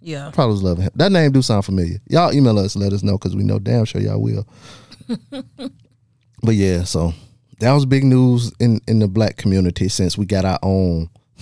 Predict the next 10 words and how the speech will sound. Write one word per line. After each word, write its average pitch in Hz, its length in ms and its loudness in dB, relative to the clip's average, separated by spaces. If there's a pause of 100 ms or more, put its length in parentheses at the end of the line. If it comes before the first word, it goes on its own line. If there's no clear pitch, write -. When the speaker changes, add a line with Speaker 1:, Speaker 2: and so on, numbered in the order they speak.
(680)
Speaker 2:
Everything 135 560 2
Speaker 1:
<laughs> - 20 0
Speaker 2:
black, 135 260 0
black 139 320 0
shit 135 200 2
separate 131 380 0
nowadays. 98 540 2
Goddamn 101 420 0
black 107 260 0
Twitter, 104 400 2